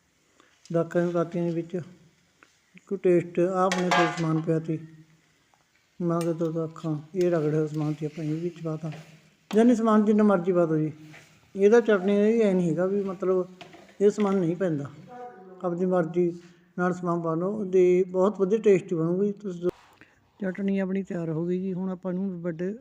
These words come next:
ਡੱਬੇ ਦੇ ਵਿੱਚ ਪਾ ਕੇ, ਭਾਵੇਂ ਇਹਨੂੰ ਗੋਲੀਆਂ ਬਣਾ ਲਓ ਬੱਚਿਆਂ ਨੂੰ ਖਵਾਉਣ ਨੂੰ, ਭਾਵੇਂ ਮਤਲਬ ਇਹਨੂੰ ਡੱਬੇ 'ਚ ਪਾ ਕੇ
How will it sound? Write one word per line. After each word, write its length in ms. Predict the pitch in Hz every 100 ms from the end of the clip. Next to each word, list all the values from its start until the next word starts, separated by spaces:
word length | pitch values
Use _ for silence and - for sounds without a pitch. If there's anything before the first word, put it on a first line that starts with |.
| 214
ਡੱਬੇ 260 | 175 160 180
ਦੇ 80 | 185
ਵਿੱਚ 140 | 180
ਪਾ 240 | - 160
ਕੇ, 260 | 156 180 170 - _ _ _ _ _ _ _ _
ਭਾਵੇਂ 220 | 202 208
ਇਹਨੂੰ 160 | 214 220
ਗੋਲੀਆਂ 320 | 185 170 170
ਬਣਾ 200 | 165 185
ਲਓ 120 | 180
ਬੱਚਿਆਂ 320 | 180 175 190
ਨੂੰ 80 | 185
ਖਵਾਉਣ 280 | 180 180 180
ਨੂੰ, 200 | 185 180 - _ _ _ -
ਭਾਵੇਂ 320 | 196 196 190
ਮਤਲਬ 320 | 185 180 180
ਇਹਨੂੰ 200 | 190 208
ਡੱਬੇ 260 | 175 156 170
'ਚ 60 | 165
ਪਾ 140 | 170
ਕੇ 260 | 160 170